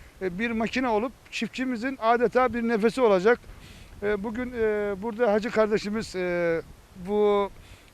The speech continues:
makinenin, e, nasıl bir makine olduğunu bize sordu.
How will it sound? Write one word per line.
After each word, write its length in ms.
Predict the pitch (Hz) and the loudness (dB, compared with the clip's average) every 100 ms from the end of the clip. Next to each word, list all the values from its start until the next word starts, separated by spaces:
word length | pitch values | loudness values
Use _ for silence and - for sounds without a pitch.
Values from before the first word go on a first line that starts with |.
| - | -2
makinenin, 560 | 196 214 214 202 202 | -2 0 -2 -2 -4
e, 480 | 190 190 185 185 180 165 | -4 -4 -2 -2 -4 -2
nasıl 320 | 208 214 196 | -2 -2 -4
bir 80 | 202 | -2
makine 320 | 202 - 208 | -2 -2 -2
olduğunu 440 | 214 196 175 190 | 0 0 0 -4
bize 180 | 170 220 | 0 0
sordu. 400 | 208 185 185 240 | 2 0 0 -4